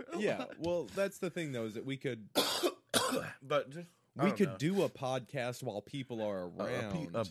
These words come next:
Speaker 2: room full of people, yeah.
Speaker 1: We could do it
Speaker 2: And
Speaker 1: in
Speaker 2: they
Speaker 1: a
Speaker 2: can
Speaker 1: room
Speaker 2: just come
Speaker 1: full of
Speaker 2: in and out of the
Speaker 1: people.
Speaker 2: room. And, like,
Speaker 1: Yeah.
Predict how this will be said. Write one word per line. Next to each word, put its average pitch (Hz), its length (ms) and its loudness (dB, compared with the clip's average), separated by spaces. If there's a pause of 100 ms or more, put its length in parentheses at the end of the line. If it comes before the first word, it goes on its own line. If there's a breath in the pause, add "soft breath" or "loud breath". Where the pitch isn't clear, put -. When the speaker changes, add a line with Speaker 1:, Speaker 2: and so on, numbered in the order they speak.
Speaker 2:
room 120 320 0
full 113 200 -4
of 87 100 -4
people, 117 180 -6 (100)
yeah. 76 180 -2 (420)
Speaker 1:
We 131 100 -4
could 117 240 -8
do 139 200 0
it 131 40 2
Speaker 2:
And - 0 -
Speaker 1:
in 135 60 2
Speaker 2:
they 156 80 6
Speaker 1:
a 156 40 6
Speaker 2:
can 147 140 0
Speaker 1:
room 131 80 0
Speaker 2:
just - 120 -4
come 139 160 0
Speaker 1:
full 127 100 0
of 117 60 0
Speaker 2:
in - 20 0
and 104 80 -2
out 104 140 0
of 92 60 -4
the 92 40 -4
Speaker 1:
people. 87 160 -6
Speaker 2:
room. 90 300 -8
And, 78 220 -8
like, 220 80 2
Speaker 1:
Yeah. 101 220 0